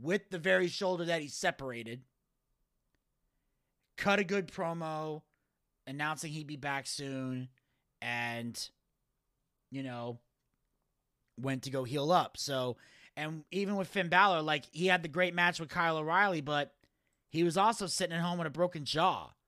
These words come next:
So there was, there was a question of whether or not he was even gonna continue as N X T champion.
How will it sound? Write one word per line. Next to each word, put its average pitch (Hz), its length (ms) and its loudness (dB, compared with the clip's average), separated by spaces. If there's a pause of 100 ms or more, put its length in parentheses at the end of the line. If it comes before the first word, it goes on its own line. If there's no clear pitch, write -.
(760)
So 151 160 -6
there 175 100 6
was, 196 200 4
there 185 100 2
was 214 80 -2
a 196 40 -6
question 180 360 -2
of 151 80 -6
whether 165 280 0
or 165 60 -2
not 156 340 2 (460)
he 185 160 0
was 185 180 2
even 170 200 0
gonna 165 420 2 (560)
continue 220 460 2
as 170 100 2
N 165 120 2
X 151 160 -2
T 147 120 -6
champion. 143 580 -2